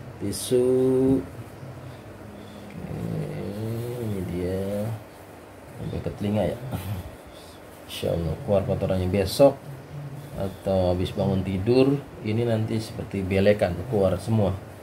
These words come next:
kotoran-kotorannya. Wal kimafia min katal qab masanau. Nama sanau kayuda sahir. Wala iflu sahiru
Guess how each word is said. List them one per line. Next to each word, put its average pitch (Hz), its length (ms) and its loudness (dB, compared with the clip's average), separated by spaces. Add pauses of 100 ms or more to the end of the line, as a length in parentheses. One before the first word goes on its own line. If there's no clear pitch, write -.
(420)
kotoran-kotorannya. 92 1080 -2
Wal 95 220 0
kimafia 95 480 -2
min 113 240 0
katal 101 380 2
qab 104 180 -2
masanau. 113 540 0 (400)
Nama 117 260 4
sanau 107 400 6
kayuda 104 380 4
sahir. 131 560 10 (400)
Wala 143 240 12
iflu 120 260 6
sahiru 117 640 6